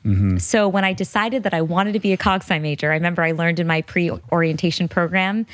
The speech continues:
Speaker 2: um, that there was a non-human primate cognition lab. I think this is actually how Scott <laughs> and,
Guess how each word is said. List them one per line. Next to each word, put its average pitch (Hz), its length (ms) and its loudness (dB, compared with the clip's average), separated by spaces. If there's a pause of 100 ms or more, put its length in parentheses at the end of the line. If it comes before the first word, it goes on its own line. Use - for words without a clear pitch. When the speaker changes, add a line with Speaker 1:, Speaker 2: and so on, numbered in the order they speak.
(440)
Speaker 2:
um, 165 360 0
that 170 180 -2
there 170 140 2
was 165 300 0
a 156 600 0 (440)
non-human 180 580 2
primate 165 640 -4
cognition 165 480 0
lab. 220 360 -2 (720)
I - 40 2
think 240 160 2
this 240 100 0
is - 60 -4
actually 196 260 0
how 175 60 0
Scott 170 460 -2
<laughs> - 40 -4
and, 240 320 4